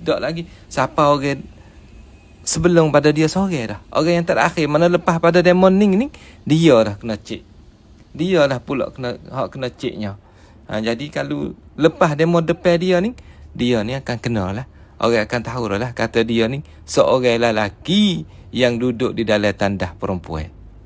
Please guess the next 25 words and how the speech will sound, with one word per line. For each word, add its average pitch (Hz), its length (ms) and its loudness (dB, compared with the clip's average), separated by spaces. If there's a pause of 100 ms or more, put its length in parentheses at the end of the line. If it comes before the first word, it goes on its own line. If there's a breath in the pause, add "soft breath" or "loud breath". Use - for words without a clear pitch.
(800)
Tetapi 165 560 0
belum 170 480 4
pada 156 240 4
nak 143 160 2
sapa 165 400 2
dia 156 320 4
tu, 180 80 2
sore 208 580 2
dah 160 60 2
depan 160 400 0
dia 170 180 2
tu, 220 140 -6 (240 loud breath)
bila 147 320 2
peksa - 480 0 (160)
cik - 240 0
orang 151 260 2
depan 156 300 2
dia 160 260 0
tu, 233 140 -10 (240 soft breath)
jumpa 117 680 0
tali 107 240 -2
tangan 101 460 -2
saat 98 180 -6
ni 95 140 -10
tu. 90 180 -14